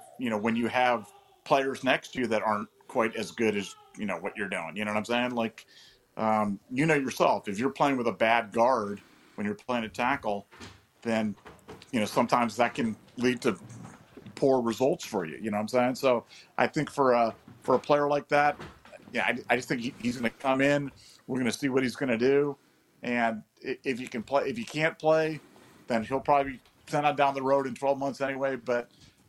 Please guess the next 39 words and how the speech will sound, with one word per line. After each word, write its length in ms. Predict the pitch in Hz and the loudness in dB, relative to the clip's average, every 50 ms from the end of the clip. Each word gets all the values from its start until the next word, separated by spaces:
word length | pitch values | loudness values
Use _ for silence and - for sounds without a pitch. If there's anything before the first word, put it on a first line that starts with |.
| _ _ | _ _
um, 260 | - 123 123 123 123 - | -6 -4 -2 -2 -2 -2
I'll 140 | 98 120 156 | 0 0 0
take 160 | - 190 180 | 0 -2 -4
a 60 | 170 139 | -2 0
guy 180 | 135 131 127 | 2 2 2
with 100 | 123 120 | 0 -2
twenty 240 | - - 139 135 135 | -8 -8 -6 -6 -6
starts 360 | 120 - - 143 139 127 - | -6 -4 -2 -2 -2 -4 -8
from 360 | - - 127 120 117 110 107 | -12 -12 -10 -10 -8 -8 -8
just 280 | 110 127 127 123 - - | -8 -10 -12 -12 -10 -4
about 180 | 127 127 123 123 | 0 0 0 0
anywhere, 600 | 127 131 135 135 135 135 139 139 139 135 131 127 | 0 -4 -4 -6 -8 -4 -4 -2 -2 -2 -2 -4
and, 240 | 120 113 113 110 - - | -4 -6 -8 -10 -12 -14
and 120 | 117 117 117 | -12 -10 -8
like 180 | 120 123 - | -8 -8 -10
you 60 | - 120 | -14 -10
said, 300 | - 147 139 127 151 - _ _ _ _ _ _ _ _ - | -4 -2 -2 -2 -2 -6 _ _ _ _ _ _ _ _ -16
seems 340 | - - 143 147 139 - 139 | -8 -6 -4 -4 -2 2 2
light 180 | 139 143 143 | 2 2 2
on 160 | 143 131 135 | 0 -4 -4
his 160 | 127 113 - - | -6 -6 -6 -4
feet 140 | 139 143 | -2 -2
enough. 400 | 135 127 127 127 131 127 127 - | 0 0 2 2 2 0 -2 -4
Seems 320 | - - - 135 135 117 120 | -16 -14 -8 -8 -6 -4 -4
like 120 | 127 117 | -4 -4
he's, 240 | - 120 113 95 113 | -4 -8 -10 -6 -2
uh, 300 | 117 113 113 107 104 98 - _ _ - - - - - - - - - | 0 2 2 2 0 -2 -6 _ _ -20 -20 -20 -20 -20 -20 -20 -20 -16
you 80 | - 90 | -12 -8
know, 180 | 95 98 95 92 | -4 -4 -4 -4
he, 280 | 104 - - 120 - - | -6 -8 -10 -10 -8 -8
he's 160 | 117 110 - | -8 -10 -6
certainly 560 | - - 185 190 - 180 170 170 160 147 - - - - - - - - 131 | 0 0 0 0 0 2 2 2 2 2 -2 -8 -18 -20 -20 -20 -10 -4 -2
a 60 | 127 | 0
more, 320 | 120 131 139 151 151 143 - - _ _ - - - | 0 2 2 2 2 2 0 -6 _ _ -20 -14 -10
uh, 120 | 107 113 - | -10 -10 -8
sure 320 | - - - - 160 156 | -6 -6 -2 2 2 2
bet 320 | 147 117 147 147 143 - - | 4 4 4 4 4 2 -2
than 180 | 139 123 135 - - | -2 -2 -2 -2 -2
any, 360 | 156 151 160 165 151 143 - | -2 2 2 2 2 0 -2